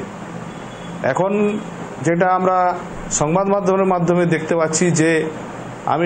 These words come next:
টাস্ক ফোর্স গঠন করে দিয়েছি, তিন চার দিনে সবজির দাম কমে গেছে। ওটা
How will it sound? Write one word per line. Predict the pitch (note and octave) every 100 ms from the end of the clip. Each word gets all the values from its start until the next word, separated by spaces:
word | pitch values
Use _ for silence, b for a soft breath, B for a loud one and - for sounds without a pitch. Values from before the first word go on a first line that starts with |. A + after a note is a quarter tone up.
| E3+
টাস্ক | D#3 D3+
ফোর্স | F#3 F3+ F3 D3
গঠন | D3 F3 F3
করে | F#3+ G3+
দিয়েছি, | A3 A3+ D3+
তিন | D3+ D#3
চার | D#3+ D#3
দিনে | E3 D#3
সবজির | C#3 C3 C3 C#3
দাম | C3
কমে | B2 A#2 G#2+
গেছে। | G2+ G#2 G2+ - - - - - - - C3
ওটা | G3